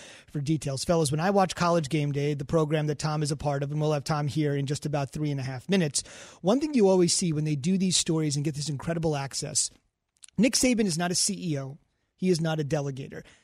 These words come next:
He is a defensive back and a defensive backs coach by trade. When I watch some of these practices, sixty-eight-year-old Nick Saban, or in previous years, he is out there with the D Bs, moving his hips, running around, touching guys, making sure that he's involved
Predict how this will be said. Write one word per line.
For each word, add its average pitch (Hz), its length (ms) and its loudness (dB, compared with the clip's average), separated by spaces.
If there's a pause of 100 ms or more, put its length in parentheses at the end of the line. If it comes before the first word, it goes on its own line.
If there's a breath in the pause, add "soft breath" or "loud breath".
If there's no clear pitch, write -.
He 220 160 6
is 180 80 6
a 170 80 4
defensive 180 760 2
back 151 340 0
and 165 120 0
a - 20 -2
defensive 165 460 -2
backs 156 260 -2
coach 160 320 -4
by 147 140 -2
trade. 131 380 -4
When 147 140 -2
I 208 140 2
watch 226 320 2
some 208 160 2
of 185 100 0
these 175 140 0
practices, - 680 -6 (220 soft breath)
sixty-eight-year-old 190 800 2
Nick 180 140 2
Saban, 170 360 2
or 165 80 2
in 151 80 -2
previous 180 380 2
years, 151 180 0
he 277 160 2
is 285 160 4
out 202 240 2
there 185 140 4
with 180 280 2
the 277 120 4
D 220 280 6
Bs, 175 380 2 (260 loud breath)
moving 240 360 6
his 240 160 4
hips, - 360 2 (220 loud breath)
running 247 300 6
around, 208 420 4 (240 soft breath)
touching 240 460 2
guys, 165 480 4 (260 loud breath)
making 226 360 4
sure 208 280 4
that 175 140 0
he's 220 260 2
involved 180 680 4